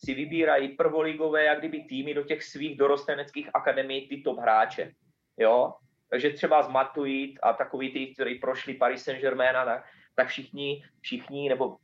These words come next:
prošli vlastně tady těma akademia. Ten Clairefontaine taky je tam hromadu hráčů a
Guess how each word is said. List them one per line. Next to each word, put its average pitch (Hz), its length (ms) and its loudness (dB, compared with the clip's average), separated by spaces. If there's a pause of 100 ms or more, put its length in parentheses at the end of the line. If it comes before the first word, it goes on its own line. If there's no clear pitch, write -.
(200)
prošli 147 380 2
vlastně 143 280 2
tady 143 160 2
těma 156 200 0
akademia. 120 680 0
Ten 131 160 -6
Clairefontaine 139 600 0
taky - 200 -2
je 131 60 -2
tam 131 220 0
hromadu 127 340 -2
hráčů 127 540 0 (540)
a 120 420 4